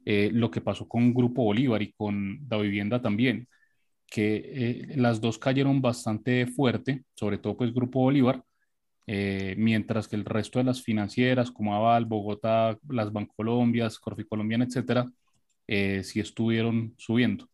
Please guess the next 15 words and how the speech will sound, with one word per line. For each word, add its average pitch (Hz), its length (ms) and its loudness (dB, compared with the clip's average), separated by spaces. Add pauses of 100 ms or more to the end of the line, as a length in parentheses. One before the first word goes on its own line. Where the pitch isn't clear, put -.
(460)
Muy 113 180 2
curioso 127 380 2
que 113 220 0
todas 113 280 0
rebotaron 117 400 2
un 127 100 2
poquito, 135 540 -2 (160)
excepto, 107 640 -2 (260)
eh, 98 400 -6 (440)
Davivienda 113 680 2
y, 151 300 0 (200)
eh, 98 480 -6 (200)
Grupo 107 280 0
Bolívar. 98 340 -4 (1400)
Bueno, 117 460 4